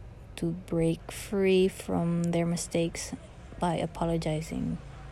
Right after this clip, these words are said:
Phew. Ya gitu. Mem-, memberi maaf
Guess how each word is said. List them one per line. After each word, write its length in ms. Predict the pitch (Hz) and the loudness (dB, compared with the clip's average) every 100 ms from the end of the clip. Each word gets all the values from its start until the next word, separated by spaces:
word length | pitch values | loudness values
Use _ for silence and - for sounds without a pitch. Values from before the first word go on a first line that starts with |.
| - - - - - - - - - - - - - - | -14 -14 -14 -14 -14 -14 -14 -14 -14 -14 -14 -14 -14 -10
Phew. 460 | - 440 480 480 466 - - - - - - - - - - - - - - - - - - - - - | 12 12 12 12 12 12 12 12 8 4 0 -4 -6 -6 -10 -16 -16 -18 -16 -16 -16 -16 -16 -16 -16 -2
Ya 120 | 220 185 | 2 4
gitu. 320 | 185 175 180 175 - - - - - - - - | 4 4 0 0 -4 -4 -6 -8 -14 -14 -8 2
Mem-, 640 | 196 190 185 185 185 180 | 6 8 8 8 8 6
memberi 400 | 180 180 185 185 | 8 8 8 8
maaf 640 | 185 180 - 202 - - | 8 6 6 6 4 -6